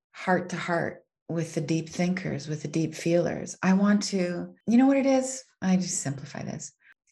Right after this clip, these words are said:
I want to find the beauty in everything. And that's how you keep beginner's mind, as the Buddhists would say. It's like, always be finding the beauty. What's the good that came out of that? What's the, what's the sweet thing about that guy at work that's driving you crazy?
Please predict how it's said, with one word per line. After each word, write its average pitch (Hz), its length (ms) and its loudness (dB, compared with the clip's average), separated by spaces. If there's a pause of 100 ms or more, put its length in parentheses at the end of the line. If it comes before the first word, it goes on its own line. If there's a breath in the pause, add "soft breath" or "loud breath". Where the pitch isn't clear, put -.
I 185 100 6
want 202 300 6
to - 20 -2
find 180 480 -2
the 165 60 0
beauty 160 320 0
in 139 80 0
everything. 139 520 -6 (280)
And 165 160 0
that's - 540 0 (260)
how 160 320 0
you 143 380 -2 (100)
keep - 340 -6
beginner's 139 500 2
mind, 143 360 -2
as 143 180 -8
the 143 80 -4
Buddhists 139 360 -2
would - 120 -8
say. - 320 -10
It's - 200 -16
like, - 340 -10 (200)
always 160 380 2
be 175 120 0
finding 147 420 -2
the 143 60 -4
beauty. 143 480 -4 (360 soft breath)
What's 208 200 -2
the 190 100 0
good 151 220 2
that 127 100 -2
came 139 240 -4
out 135 120 -2
of 135 100 -4
that? 120 260 -8 (180)
What's 208 340 0
the, 202 120 -2 (200)
what's 208 320 0
the 202 120 0
sweet 170 440 0
thing 156 160 0
about 147 220 -2
that 139 160 0
guy 143 200 0
at - 260 -4
work 147 280 0
that's - 360 -8 (100)
driving 147 400 -6
you 135 120 -4
crazy? 147 640 -6